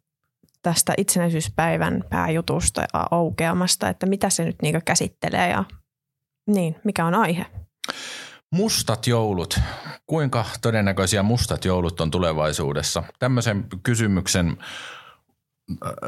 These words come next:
Speaker 2: tai juttuaiheen uutispäällikkö antoi mulle pari viikkoa sitten, ja sitten tätä graafikon Miila Kankaanrannan kanssa mietittiin, että miten me lähdetään tätä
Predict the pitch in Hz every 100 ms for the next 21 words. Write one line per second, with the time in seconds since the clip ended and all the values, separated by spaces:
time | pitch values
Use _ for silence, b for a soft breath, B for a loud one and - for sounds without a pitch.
0 | 52 113 117 107 113 139 139 135 113 117
1 | 98 101 90 85 - 80 107 95 95 -
2 | 87 82 95 90 90 87 82 80 78 80
3 | 73 - - - _ 104 95 85 85 -
4 | - 78 95 92 - 82 80 78 76 104
5 | 107 95 82 101 101 - 65 165 - 120
6 | 110 104 98 107 98 95 92 80 98 101
7 | 95 101 98 90 87 87 85 87 87 87
8 | 87 85 92 90 90 - 85 - 90 101
9 | 87 78 85 78 76 78 80